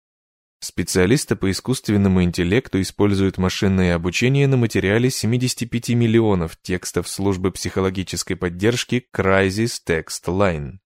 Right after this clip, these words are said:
чтобы научить алгоритмы улавливать факторы риска в содержании текста или в эмодзи и смайликах.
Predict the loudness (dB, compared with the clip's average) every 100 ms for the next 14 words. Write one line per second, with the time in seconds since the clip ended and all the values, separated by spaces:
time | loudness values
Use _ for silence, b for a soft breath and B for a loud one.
0 | _ _ -18 -2 2 4 2 2 -2 -4
1 | -2 0 0 0 0 2 2 4 4 0
2 | -2 -2 -2 -2 -2 -4 -4 -6 -6 -4
3 | -2 -2 0 0 2 2 2 -2 -2 -2
4 | 0 0 2 2 4 4 4 0 0 -2
5 | -2 -2 0 0 -4 -8 -14 -16